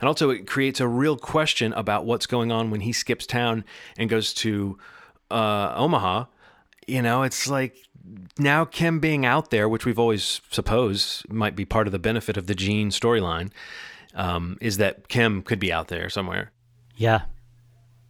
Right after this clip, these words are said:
Speaker 1: Now that's even more interesting if she's more involved. Maybe that phone call on November twelfth is, is something to do with her, or something to do with getting a message to her. As I,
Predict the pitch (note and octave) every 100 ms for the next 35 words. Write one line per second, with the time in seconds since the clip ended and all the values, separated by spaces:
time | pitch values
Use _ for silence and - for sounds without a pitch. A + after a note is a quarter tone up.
0 | _ E3 F3+ F#3 G3+ F#3+ G3+ B3 - A#2
1 | - G2 G#2 - D#3 B2+ C3 D#3 E3 D#3
2 | G3 A#2 B2 B2 C#3+ A#2 D3+ D#3+ D3 C3
3 | C3 B2 C3 B2 C#3+ D3+ - A#2+ - -
4 | G#2+ - B2 B2+ A#2 A#2+ A#2 C3 C#3 -
5 | - A#2 A2+ A2 G#2+ F#2 A#2 A#2 A2+ B2
6 | - - C3 A#2 A2 A2+